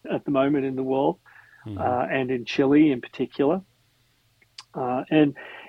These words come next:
Speaker 1: you know, Hope Butte was for us, you know, there's two ways to build resources, and, and there's buy or build. Uh, it's a common strategy across many different sectors as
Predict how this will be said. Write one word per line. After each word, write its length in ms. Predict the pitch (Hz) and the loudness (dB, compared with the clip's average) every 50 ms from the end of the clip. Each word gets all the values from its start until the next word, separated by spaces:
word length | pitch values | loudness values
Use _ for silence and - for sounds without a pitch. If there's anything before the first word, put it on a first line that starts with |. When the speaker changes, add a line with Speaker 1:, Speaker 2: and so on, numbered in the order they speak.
| - - | 6 10
Speaker 1:
you 100 | 175 190 | 12 12
know, 220 | 190 185 185 175 | 12 12 12 10
Hope 240 | 160 170 202 175 - | 6 4 2 2 2
Butte 460 | - 175 196 208 214 202 185 175 - _ _ | 0 2 4 4 6 6 4 2 0 _ _
was 640 | _ 220 190 156 170 165 160 160 156 156 156 143 - - _ | _ -10 -2 2 4 6 6 6 4 2 0 -2 -6 -12 _
for 220 | 175 170 160 156 | -4 -2 -2 0
us, 580 | 175 170 165 170 156 - - - - - _ _ _ _ _ _ _ _ _ _ _ _ _ _ | 0 0 0 0 -2 -4 -10 -18 -20 -20 _ _ _ _ _ _ _ _ _ _ _ _ _ _
you 120 | - 170 143 | -12 -12 -10
know, 100 | - 190 | -10 -6
there's 200 | 156 160 139 - | -4 -4 -4 -2
two 160 | - - 196 | 2 2 4
ways 240 | 160 165 160 143 - | 6 6 4 4 0
to 60 | - 139 | -6 -6
build 240 | 135 151 151 135 | -4 -4 -2 -2
resources, 720 | 135 139 131 117 - 139 123 117 - - 135 120 117 117 | -4 -6 -8 -6 -6 -6 -6 -6 -8 -8 -8 -8 -6 -6
and, 300 | 131 127 123 123 120 - | -6 -6 -6 -6 -6 -6
and 120 | - 180 127 | -4 -2 0
there's 220 | 127 120 117 113 | 2 0 0 -2
buy 400 | 110 - 143 147 151 147 147 143 | 6 10 10 12 12 12 12 12
or 140 | 135 131 127 | 10 10 8
build. 400 | 120 143 139 143 160 175 180 170 170 151 - - | 6 6 8 8 10 8 8 6 4 -6 -16 -16
Uh, 500 | 185 - 190 139 123 127 123 127 123 127 131 160 | -12 -8 -4 -4 -4 -4 -4 -4 -6 -6 -8 -10
it's 160 | 170 - - | -12 -14 -12
a 40 | - | -12
common 320 | - - 151 139 139 139 | -2 0 0 0 0 -2
strategy 600 | 131 - - - 151 143 143 147 135 127 143 147 | -4 -6 0 4 6 6 6 6 4 4 2 2
across 360 | 131 - - - 135 123 - - | 2 0 -2 -4 -4 -4 -6 -8
many 280 | 139 135 139 139 131 | -6 -4 -4 -4 -2
different 360 | 131 139 - - - 139 - | -2 -2 -4 -4 -10 -12 -12
sectors 480 | - - 156 139 - _ - 147 131 131 | -4 -2 -2 -2 -2 _ -2 -2 -2 -2
as 140 | 123 117 | -6 -8